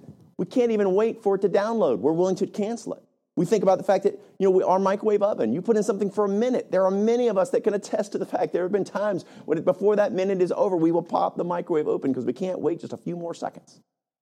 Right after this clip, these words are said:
We sit in a fast food line, right? A fast food line. There's a whole meal being prepared for us.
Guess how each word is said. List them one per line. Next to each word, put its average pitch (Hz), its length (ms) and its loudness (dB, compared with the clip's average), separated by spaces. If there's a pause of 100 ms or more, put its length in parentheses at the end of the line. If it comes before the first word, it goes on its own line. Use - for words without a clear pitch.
(140)
We 170 100 2
sit - 200 4
in 180 80 2
a 156 60 2
fast 185 340 0
food 196 200 -4
line, 135 380 -4 (340)
right? - 240 -6 (520)
A 190 120 2
fast 202 420 -2
food 214 180 -4
line. 151 160 0
There's 175 120 -2
a 156 60 -2
whole 240 360 2
meal 254 380 2
being 165 200 4
prepared 135 360 0
for 101 140 -2
us. - 220 -10